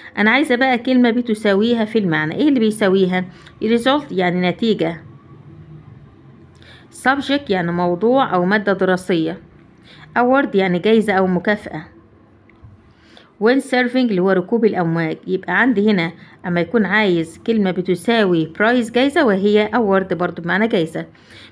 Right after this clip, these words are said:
يقول لي هنا write one hundred and ten words on، اكتب مية وعشرة كلمة عن a review on a bad experience، يعني الخبرة، إيه، سيئة أو تجربة حياتية سيئة أنت مريت بيها، وده إن شاء الله هتلاقوه موجود على القناة.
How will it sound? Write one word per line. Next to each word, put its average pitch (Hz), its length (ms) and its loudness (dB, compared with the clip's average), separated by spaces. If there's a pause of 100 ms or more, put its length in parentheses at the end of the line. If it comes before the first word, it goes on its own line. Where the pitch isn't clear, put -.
يقول 269 120 2
لي 285 100 4
هنا 392 180 4
write 311 320 2 (360)
one 302 200 2
hundred 277 480 2
and 240 220 0
ten 254 140 4 (100)
words 202 340 -2
on، 165 260 -4
اكتب 302 200 -4
مية 247 140 2
وعشرة 226 280 0
كلمة 202 320 0
عن 226 180 2
a 262 240 -2
review 240 420 -2
on 254 240 2 (440)
a 196 100 0
bad 226 280 -2
experience، 208 760 -2 (240)
يعني 202 220 -2
الخبرة، 220 680 0
إيه، 185 360 -2
سيئة 196 320 -2
أو 226 160 0
تجربة 214 360 -2
حياتية 190 560 -2
سيئة 208 400 -2
أنت 202 520 -2
مريت 185 280 -4 (100)
بيها، 262 300 -6 (340)
وده 190 140 -4
إن 214 60 -4
شاء 214 180 -8
الله 202 120 -6
هتلاقوه 262 320 -8
موجود 175 300 -6
على 165 260 -4
القناة. 175 440 -10